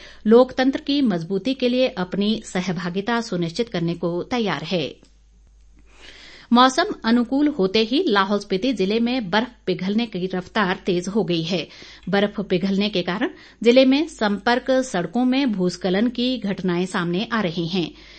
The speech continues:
केलंग से हमारे जिला संवाददाता कुंदन लाल के अनुसार मनाली लेह मार्ग पर सिस्सू के समीप करीब दस मीटर के हिस्से में सड़क धंस गई है। हालांकि सीमा सड़क संगठन द्वारा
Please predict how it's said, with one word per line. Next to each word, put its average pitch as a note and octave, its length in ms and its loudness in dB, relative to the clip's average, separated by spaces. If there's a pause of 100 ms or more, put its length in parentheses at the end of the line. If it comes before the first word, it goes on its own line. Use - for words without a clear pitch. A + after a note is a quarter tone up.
(220)
केलंग A#3+ 300 8
से B3+ 220 2
हमारे G3 420 0
जिला G3 320 2
संवाददाता F3+ 840 -2
कुंदन F3+ 420 0
लाल F3+ 220 0
के F3+ 140 0
अनुसार F3+ 460 -2 (360)
मनाली A3+ 400 4
लेह G#3+ 340 2
मार्ग F#3+ 320 0 (100)
पर A#3+ 180 0
सिस्सू A#3 360 -4
के F#3 200 -2
समीप G3+ 360 2 (140)
करीब G3 340 0
दस G3 320 -2
मीटर G3 260 -2
के G3 120 -4
हिस्से F3 340 -4
में A3 180 0 (240)
सड़क B3 440 0
धंस B3 240 -2
गई D#3+ 220 -2
है। F3 240 -2 (280)
हालांकि G#3 480 2
सीमा F#3+ 400 0
सड़क F#3 340 -4
संगठन F3+ 480 -4
द्वारा F#3 360 -2